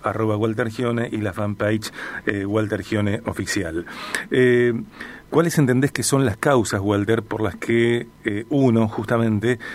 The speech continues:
está creciendo a nivel nacional, eh, cuando las, a ver, las realidades, entre comillas, no son exactamente las mismas en los diferentes lugares donde uno encuentra,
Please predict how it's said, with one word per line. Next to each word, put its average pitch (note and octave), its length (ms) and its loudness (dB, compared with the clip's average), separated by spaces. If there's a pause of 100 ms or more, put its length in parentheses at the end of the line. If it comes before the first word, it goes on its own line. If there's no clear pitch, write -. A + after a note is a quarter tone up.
(200)
está A#2+ 480 0
creciendo A2+ 720 0
a G2+ 60 0
nivel G#2+ 460 2
nacional, A2+ 720 0 (460)
eh, G2 340 0
cuando A#2 460 4
las, G2+ 960 0
a A2 100 0
ver, F#2+ 320 -2
las F#2+ 580 -4 (140)
realidades, A2 800 4
entre G2 160 -4
comillas, A2+ 500 0 (320)
no A#2 140 2
son C3 160 2
exactamente A2+ 480 0
las F#2+ 140 -4
mismas A2+ 500 -2 (240)
en G#2 140 -4
los G2 100 -4
diferentes G#2+ 400 -2
lugares A2+ 380 2
donde A#2 400 4
uno B2+ 360 4 (280)
encuentra, A2 680 0